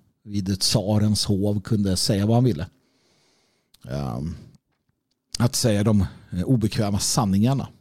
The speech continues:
Lite narrens roll också en gång i tiden. Men du har också rätt i att, att, eh, man inte ska rusa åstad. Man, man måste lära sig så, såklart att, att,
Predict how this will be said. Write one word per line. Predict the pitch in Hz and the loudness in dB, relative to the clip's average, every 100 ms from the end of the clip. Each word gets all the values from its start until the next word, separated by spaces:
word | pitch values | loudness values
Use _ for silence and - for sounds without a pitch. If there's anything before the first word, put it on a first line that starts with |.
| _ _ _ _ _ _ _ _ _ _ _ 98 58 | _ _ _ _ _ _ _ _ _ _ _ -20 -20
Lite | 64 117 123 113 | -4 0 2 4
narrens | 110 135 151 160 123 - | 6 6 6 4 4 0
roll | - 67 | -6 -8
också | - - 90 | -8 -6 -4
en | 85 | -6
gång | 78 | -6
i | |
tiden. | 85 92 80 85 - _ _ _ _ - - - | -8 -8 -8 -12 -14 _ _ _ _ -18 -14 -2
Men | 156 | 4
du | |
har | 165 | 4
också | 196 - 196 | 4 2 2
rätt | 190 - 196 | 0 0 2
i | |
att, | 160 - - | 2 0 -6
att, | 147 135 - | -4 -2 2
eh, | 156 143 117 - - | 4 4 2 -6 -4
man | 135 151 | 2 4
inte | 143 135 | 4 2
ska | - 120 | 2 4
rusa | 120 - | 4 2
åstad. | 143 104 - 131 156 - _ _ _ _ _ _ _ _ | 0 -2 -6 -10 -12 -20 _ _ _ _ _ _ _ _
Man, | 123 139 143 143 117 | 0 4 4 2 0
man | 139 147 | 4 6
måste | 156 165 - - - 170 165 151 - _ 127 | 6 4 0 -4 0 2 2 0 -8 _ 0
lära | 123 180 110 90 151 | 4 4 4 4 2
sig | 208 - 50 55 - | 0 -2 -4 -8 -8
så, | - 113 90 | 0 0 0
såklart | - 117 90 67 | -2 0 0 0
att, | 85 - - - _ _ _ _ _ _ - | -2 -6 -12 -20 _ _ _ _ _ _ -8
att, | 87 - - | -8 -8 -10